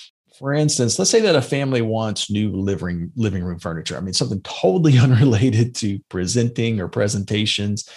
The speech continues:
Let's just say something really simple, like we're, we need new living room furniture. Now, that family's primary problem might just be something simple as the current furniture is dated.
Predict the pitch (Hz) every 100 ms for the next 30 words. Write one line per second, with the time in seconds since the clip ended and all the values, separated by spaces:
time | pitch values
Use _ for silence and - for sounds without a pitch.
0 | - - - 113 123 - 107 104 - 101
1 | 95 107 156 175 160 127 123 117 113 107
2 | 95 98 110 - - 107 101 104 107 104
3 | 104 107 101 104 98 98 92 92 90 82
4 | 90 80 - - - - - - - 120
5 | 127 147 113 - 151 143 135 127 117 -
6 | _ - - 123 120 107 98 92 - -
7 | 185 110 107 127 247 240 - 156 147 143
8 | 131 135 131 127 - 127 127 113 117 107
9 | 110 - - 113 90 98 107 98 113 107
10 | 104 95 110 107 - 175 214 -